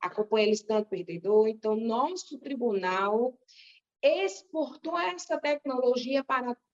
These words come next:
treze tribunais. E nós tivemos, a, posteriormente, no ano de dois mil e dezessete, dezoito, nós tivemos a turmalina. A turmalina, pra quem não sabe,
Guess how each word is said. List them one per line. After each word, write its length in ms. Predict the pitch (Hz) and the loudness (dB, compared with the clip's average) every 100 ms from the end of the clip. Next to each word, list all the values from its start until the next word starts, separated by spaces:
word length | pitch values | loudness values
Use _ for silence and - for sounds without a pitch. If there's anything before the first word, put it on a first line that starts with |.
| _ | _
treze 800 | 277 269 262 269 - 302 339 381 - _ _ _ _ _ | 4 6 6 2 0 -4 -2 -2 -6 _ _ _ _ _
tribunais. 680 | 254 285 214 185 196 - - _ _ _ _ _ _ _ _ _ _ | -6 -2 0 0 -4 -10 -20 _ _ _ _ _ _ _ _ _ _
E 100 | 277 | 0
nós 400 | 277 294 339 349 | 2 4 2 0
tivemos, 720 | 311 233 262 311 320 285 - _ - | -4 -4 -4 -2 -2 -4 -6 _ -10
a, 160 | 247 - - | -8 -8 -6
posteriormente, 1120 | 247 247 269 247 220 214 247 277 - 190 - _ _ _ | -4 -2 -2 -2 -2 -2 -2 -2 -4 -8 -10 _ _ _
no 160 | 208 202 | 0 2
ano 360 | 226 247 247 | 2 0 -2
de 160 | 240 240 | -2 -2
dois 280 | 226 214 208 | 0 -2 -2
mil 180 | 220 240 | -6 -6
e 100 | - _ _ | -10 _ _
dezessete, 1120 | 220 202 190 - 208 240 247 247 _ - 185 - _ _ - | -8 -6 -6 0 2 2 0 -6 _ -12 -12 -12 _ _ -4
dezoito, 640 | 175 170 196 220 240 196 - _ - | -4 2 4 4 0 -8 -12 _ -2
nós 220 | 233 247 | 0 0
tivemos 560 | 311 262 302 302 277 | -2 -2 -2 -2 -2
a 160 | 277 269 | -2 -2
turmalina. 760 | 285 247 294 254 214 208 202 202 _ _ _ _ _ _ | -4 -4 -2 -2 -2 -2 -4 -6 _ _ _ _ _ _
A 100 | 202 | -10
turmalina, 580 | - 233 233 214 214 208 | -6 -4 -4 -4 -4 -6
pra 160 | 196 | -6
quem 180 | 202 208 | -6 -4
não 160 | 185 175 | -4 -6
sabe, 640 | - 185 214 233 196 170 | -8 -6 -4 -2 0 -2